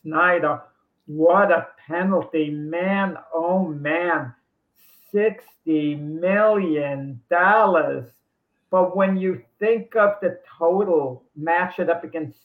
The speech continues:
six billion, off the top of my head, I'm not, I'm not doing the math exactly off the top of my head 'cause you caught me off guard with the total, Mac, even though I knew it was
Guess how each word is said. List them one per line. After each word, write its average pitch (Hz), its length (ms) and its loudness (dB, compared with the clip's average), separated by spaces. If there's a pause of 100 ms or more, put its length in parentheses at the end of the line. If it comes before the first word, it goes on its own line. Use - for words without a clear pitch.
six 185 180 -10 (240)
billion, 165 520 2
off - 460 -2
the - 240 -4
top 165 340 -4
of 165 120 -2
my 143 300 -2 (160)
head, 151 420 0 (640)
I'm 165 240 0
not, 180 320 2 (400)
I'm 226 120 2
not 214 200 2
doing 175 160 0
the 156 80 -4
math 143 400 -2
exactly 139 500 -4
off 135 160 -4
the 147 80 -16
top 135 340 -6
of 139 60 -16
my 139 140 -4
head 151 260 -4
'cause 135 140 -8
you 160 100 -16
caught 170 300 -2
me 156 160 -2
off 143 300 0
guard 135 300 0
with 123 140 -12
the 120 80 -20 (100)
total, 135 380 -2
Mac, 135 300 -6
even 151 180 -2
though 151 180 -2
I 143 120 -2
knew 143 140 -8
it 135 40 -10
was 131 140 -10